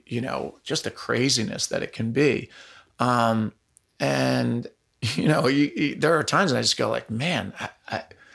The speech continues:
you feel, I, you feel horrible because you're like, I mean, there are trips that are, eh, we, the joke for us is that, like, if I really wanna book a job, just plan a vacation that we really wanna go on,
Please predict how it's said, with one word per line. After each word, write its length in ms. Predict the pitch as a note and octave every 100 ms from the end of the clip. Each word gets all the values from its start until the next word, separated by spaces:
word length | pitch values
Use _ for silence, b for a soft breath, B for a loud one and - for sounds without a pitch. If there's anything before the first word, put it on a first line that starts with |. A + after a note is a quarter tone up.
| b b b b b _
you 140 | -
feel, 240 | D3+ G3+ D#3+
I, 220 | - C#3
you 160 | - G#2+
feel 260 | B2 B2+
horrible 400 | G#2 A#2+ F3+ D#3+
because 300 | G#2+ A2 A#2
you're 240 | A#2 - C#3+
like, 260 | B2+ A#2
I 60 | A2
mean, 200 | A2 G#2
there 160 | A2 G2
are 100 | -
trips 520 | - E3+ F3+ - -
that 160 | - C#3
are, 100 | -
eh, 300 | D#3+ E3+ D3+
we, 240 | C3+ D3
the 140 | C3+ B2+
joke 320 | C#3+ D3 C#3+
for 200 | - B2
us 220 | A#2+ A#2
is 120 | A2
that, 160 | A2 -
like, 180 | A#2 A2
if 120 | A2
I 100 | B2
really 500 | B2 A#2 B2+ C3+ C3+
wanna 200 | B2 A#2
book 220 | G#2+ A2
a 40 | G#2+
job, 300 | A2 A#2 A2+
just 240 | A2 -
plan 320 | - C3+ C#3+
a 60 | C#3
vacation 640 | A#2+ A2 - B2+ A#2+ C3+
that 140 | C3+ -
we 320 | F#3+ A2+ -
really 240 | D3 D#3
wanna 300 | D3+ C#3+ C3
go 220 | C3 B2+
on, 300 | B2 - D2+